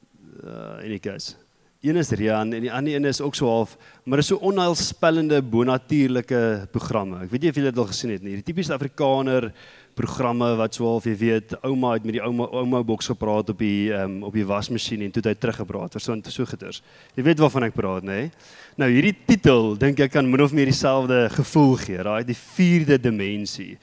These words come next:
Verstaan, dit is so half onheilspellend. Dit voel so half, "Joh, waar kom hierdie ding vandaan?" Maar as jy my agtergrond ken, dan sal jy agterkom, dis eintlik glad nie vreemd of bonatuurlik nie. Ek, ek is,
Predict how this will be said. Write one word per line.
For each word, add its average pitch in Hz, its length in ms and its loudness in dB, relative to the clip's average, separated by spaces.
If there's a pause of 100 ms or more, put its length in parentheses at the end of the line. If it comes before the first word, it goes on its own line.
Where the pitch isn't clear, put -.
(360)
Verstaan, 143 340 0
dit 120 140 0
is - 120 -4
so 131 80 4
half 147 200 0
onheilspellend. 139 920 -2
Dit 95 140 -6
voel 147 140 4
so 143 200 2
half, 123 160 2
"Joh, 131 320 -4 (580)
waar 120 220 2
kom 135 160 -2
hierdie 113 220 0
ding 104 60 -4
vandaan?" 101 420 -2
Maar 131 260 4
as 131 140 -6
jy 156 80 -2
my 175 100 2
agtergrond 160 600 -2
ken, 95 380 -2 (440)
dan 110 100 -4
sal 143 140 -6
jy 135 60 -2
agterkom, 131 440 -2
dis 120 140 -2
eintlik 147 220 -4
glad 147 240 -2
nie 127 300 -2
vreemd 123 460 -2
of 104 80 -8
bonatuurlik 107 600 -2
nie. 95 240 -14 (540)
Ek, 135 220 -8 (100)
ek 143 120 -4
is, 147 180 0